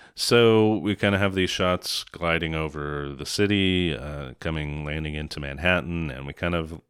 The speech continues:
finally land in the office of a therapist, Doctor Glazer, played by Elizabeth Ashley, and her patient is Peter Lowe. He's played by Nicolas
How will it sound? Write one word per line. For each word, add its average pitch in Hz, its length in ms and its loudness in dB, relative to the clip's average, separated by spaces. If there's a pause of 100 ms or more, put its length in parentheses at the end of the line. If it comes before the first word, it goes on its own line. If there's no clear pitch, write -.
finally 113 460 2
land 85 480 0
in 78 260 -8
the 76 80 -4
office 82 380 -2
of 69 120 -8
a 76 40 -12
therapist, 131 760 2 (540)
Doctor 80 260 -4
Glazer, 101 560 2
played 90 220 2
by 82 140 4
Elizabeth 82 400 0
Ashley, 95 440 0
and 76 160 -6
her 82 120 -4
patient 113 720 0
is 87 180 -2
Peter 151 380 0
Lowe. 92 300 4
He's 131 220 0
played 131 300 2
by 147 280 4
Nicolas 170 720 -2